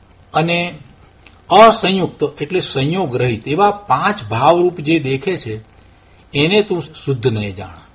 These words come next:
શુદ્ધ નયની આ વ્યાખ્યા કરવામાં આવી. હવે એના ઉપર ટીકામાં ઘણો વિસ્તાર કરવામાં આવ્યો કે આ પાંચ પ્રકાર જે કહેવામાં આવ્યા એ શું છે? તો કે આત્મા ખરેખર કર્મથી બંધાયેલો પણ નથી ને કર્મ રજકણોથી સ્પર્શાયેલો પણ નથી, માટે એ અબદ્ધ અસ્પૃષ્ટ જ છે.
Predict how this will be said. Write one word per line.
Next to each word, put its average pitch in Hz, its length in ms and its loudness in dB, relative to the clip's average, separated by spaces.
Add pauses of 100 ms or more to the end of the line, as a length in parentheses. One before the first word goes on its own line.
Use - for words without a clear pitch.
(120)
શુદ્ધ 120 200 0
નયની 139 380 -2
આ 139 260 0
વ્યાખ્યા 107 360 -4
કરવામાં 107 400 -8
આવી. 92 160 -14 (360)
હવે 156 100 -2
એના 175 240 0
ઉપર 190 200 0
ટીકામાં 156 760 -4
ઘણો 165 200 -2
વિસ્તાર 139 320 -2
કરવામાં 123 440 -4
આવ્યો 131 140 -4
કે 185 180 0
આ 214 100 2
પાંચ 202 420 -4
પ્રકાર 180 480 2
જે 170 280 -4 (100)
કહેવામાં 143 400 0
આવ્યા 123 260 -4 (800)
એ 170 100 2
શું 233 280 -6
છે? 117 180 0 (280)
તો 233 60 -4
કે 233 100 0
આત્મા 190 560 2 (220)
ખરેખર 196 340 0
કર્મથી 165 460 -2
બંધાયેલો 131 560 2
પણ 170 200 -2
નથી 175 240 -8
ને 190 80 -10
કર્મ 156 280 -2
રજકણોથી 160 560 -4
સ્પર્શાયેલો 135 680 -2
પણ 139 160 -4
નથી, 131 300 -6
માટે 117 300 -6
એ 139 160 -4
અબદ્ધ 139 420 -4
અસ્પૃષ્ટ 135 560 -6
જ 208 40 2
છે. - 440 -16